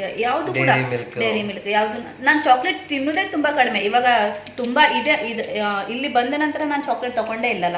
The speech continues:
Speaker 2: ಇಲ್ಲ.
Speaker 1: ಅಷ್ಟೆಲ್ಲ ಇಷ್ಟಪಡಲ್ಲ ನಾನು ಚಾಕ್ಲೇಟ್. But ಎಲ್ಲಾದ್ರೂ ನಾನು ಬೌಂಟಿ ಇಷ್ಟಪಡ್ತೀನಿ, ಹಾಗೆ ಮಿಲ್ಕಿ ಬಾರ್. ಆ, ಕಿಟ್ಕ್ಯಾಟ್ ಯಾರಾದ್ರೂ ನನಗೆ ಶೇರ್ ಮಾಡಿದ್ರೆ ತಿಂತೀನಿ. But ಹಾಗಂತ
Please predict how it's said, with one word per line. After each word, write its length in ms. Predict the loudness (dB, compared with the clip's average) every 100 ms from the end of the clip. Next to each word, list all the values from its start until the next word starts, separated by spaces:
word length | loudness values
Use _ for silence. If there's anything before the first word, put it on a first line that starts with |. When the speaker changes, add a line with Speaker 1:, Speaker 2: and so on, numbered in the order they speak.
| -6 -12
Speaker 2:
ಇಲ್ಲ. 180 | -6
Speaker 1:
ಅಷ್ಟೆಲ್ಲ 340 | -6 -4 -2 0
ಇಷ್ಟಪಡಲ್ಲ 760 | 0 2 4 6 6 6 6 2
ನಾನು 280 | 0 -4 -4
ಚಾಕ್ಲೇಟ್. 400 | -6 -6 -4 -6 -6 -14 -16 -2
But 140 | 0 4 2 4
ಎಲ್ಲಾದ್ರೂ 440 | 4 4 2 -2
ನಾನು 400 | -2 -2 -4 0
ಬೌಂಟಿ 340 | 0 0 -2
ಇಷ್ಟಪಡ್ತೀನಿ, 640 | -6 -6 -6 -4 -4 -4 -6
ಹಾಗೆ 320 | -4 -4 -4
ಮಿಲ್ಕಿ 360 | -8 -10 -8 -2
ಬಾರ್. 220 | -2 -2
ಆ, 340 | -6 -12 -8 -6 -6 -4 -4 -6 -10 -8
ಕಿಟ್ಕ್ಯಾಟ್ 380 | -8 -2 0 4
ಯಾರಾದ್ರೂ 380 | 6 6 4 0
ನನಗೆ 200 | -6 -6
ಶೇರ್ 340 | 0 4 4
ಮಾಡಿದ್ರೆ 360 | 2 -2 -2 -6
ತಿಂತೀನಿ. 520 | -6 -8 -8 -8 -10 -12 -20 -12 -6
But 100 | -4
ಹಾಗಂತ 400 | -2 -2 -2